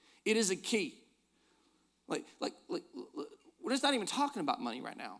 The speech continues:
You, you understand that? Some of us don't have peace because we don't give peace. How do you do that? <laughs> How do you give peace?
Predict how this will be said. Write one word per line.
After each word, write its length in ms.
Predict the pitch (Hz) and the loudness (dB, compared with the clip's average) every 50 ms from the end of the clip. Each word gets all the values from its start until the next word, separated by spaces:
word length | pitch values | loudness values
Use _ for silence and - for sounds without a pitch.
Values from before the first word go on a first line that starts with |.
| - _ - | -18 _ -12
You, 180 | - 196 196 214 | -8 -6 -6 0
you 100 | 190 208 | 4 4
understand 400 | 214 214 208 - 233 226 233 233 | 4 4 4 0 2 2 2 2
that? 200 | 247 254 247 - - - - _ _ _ _ _ _ _ _ _ _ _ - - | 2 0 -2 -4 -10 -18 -20 _ _ _ _ _ _ _ _ _ _ _ -12 0
Some 260 | - - 269 269 269 | 4 6 8 8 8
of 80 | 254 226 | 8 6
us 80 | 202 | 6
don't 180 | 170 226 202 190 | 4 4 2 4
have 320 | 160 233 269 285 269 - | 4 4 6 6 6 4
peace 240 | - 180 175 175 - | 2 -4 -2 -2 0
because 240 | - 190 175 202 170 | -2 -2 -2 0 0
we 100 | 190 226 | 2 4
don't 200 | 220 220 214 175 | 4 4 2 4
give 240 | 196 262 269 - - | 2 2 2 0 -2
peace. 500 | - 151 110 - - - - - - - - _ _ _ - - _ _ _ - - - _ _ _ _ _ _ _ _ | -4 -4 -4 -4 -2 -2 0 0 -2 -4 -10 _ _ _ -20 -20 _ _ _ -20 -20 -20 _ _ _ _ _ _ _ _
How 140 | - 160 170 | -8 -4 -2
do 80 | 208 | 0
you 120 | 196 208 208 | 0 0 2
do 180 | 220 226 233 | 2 2 2
that? 260 | 226 240 277 320 165 - - - - _ _ _ _ _ _ _ _ _ _ _ _ _ _ _ - | 2 0 0 -2 -4 -8 -12 -20 -20 _ _ _ _ _ _ _ _ _ _ _ _ _ _ _ -14
<laughs> 80 | - - - - - - - 220 - | -14 -14 -12 -14 -14 -10 -10 -12 -8
How 60 | - | -2
do 80 | 262 285 | 0 4
you 120 | 277 277 | 4 4
give 260 | 208 185 226 285 359 - - - - | 4 4 2 0 0 0 -4 -12 -12
peace? 400 | - - - 233 - - - | -10 -8 -6 -6 -6 -8 -12